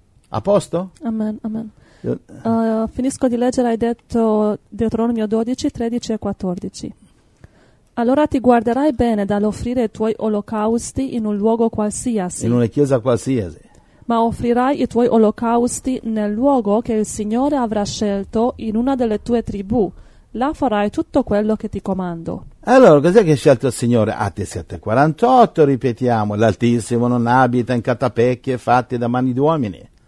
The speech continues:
Speaker 2: Sì,
Speaker 1: Non
Speaker 2: sì.
Speaker 1: abita in baracche così chiamate, eh, chiese cristiane, dove c'è uno che di mestiere fa confessore,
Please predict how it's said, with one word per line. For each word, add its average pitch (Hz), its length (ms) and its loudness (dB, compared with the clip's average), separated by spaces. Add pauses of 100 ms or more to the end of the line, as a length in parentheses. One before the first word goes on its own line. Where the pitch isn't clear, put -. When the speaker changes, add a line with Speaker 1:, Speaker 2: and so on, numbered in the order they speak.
(120)
Speaker 2:
Sì, - 280 -12
Speaker 1:
Non 131 220 4
Speaker 2:
sì. 131 60 6
Speaker 1:
abita 131 380 4
in 127 140 4
baracche 127 580 4
così 117 300 -2
chiamate, 123 520 0
eh, 113 320 -2
chiese 120 300 -4
cristiane, 139 800 0 (280)
dove 127 300 2
c'è - 100 -2
uno 143 100 4
che 120 100 0
di 123 100 2
mestiere 123 540 2
fa 110 140 -2
confessore, 151 840 2